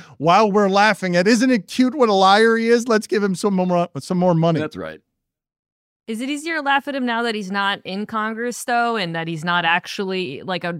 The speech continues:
Speaker 3: a present threat <laughs> to demo-,
Speaker 2: So
Speaker 3: like,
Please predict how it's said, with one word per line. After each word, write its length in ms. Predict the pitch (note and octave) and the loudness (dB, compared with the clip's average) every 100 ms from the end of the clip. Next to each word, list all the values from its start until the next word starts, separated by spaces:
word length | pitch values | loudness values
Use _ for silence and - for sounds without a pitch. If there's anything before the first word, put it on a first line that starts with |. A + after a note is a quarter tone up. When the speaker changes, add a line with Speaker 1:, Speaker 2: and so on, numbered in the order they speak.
| E3 | -6
Speaker 3:
a 300 | B2 B2 E3 | -4 -4 -6
present 560 | - G#3 F#3 G3+ E3 | -6 -4 -2 -6 -8
threat 340 | - F#3 F3 - | -8 -4 -4 -4
<laughs> 20 | |
to 160 | - A#3+ | -6 -4
demo-, 400 | D4 G#3+ F#3+ - | -4 -4 -6 -4
Speaker 2:
So 240 | - G#3 - | 2 2 2
Speaker 3:
like, 180 | G#3 | -4